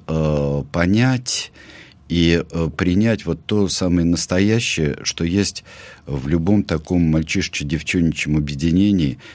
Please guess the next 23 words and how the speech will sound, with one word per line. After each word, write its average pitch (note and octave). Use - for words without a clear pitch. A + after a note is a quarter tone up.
называясь E2+
оно D#2
пионерской E2
организацией D2
или C2+
скауты. D#2
И C#2
она D2
ходила G2+
с -
нами C#2+
в -
походы. E2
А, D#2+
она, F#2+
а, D#2+
никогда G2
не D#2+
принимала F2
каких-то D#2
абсолютно F2
дурацких E2+
решений, F#2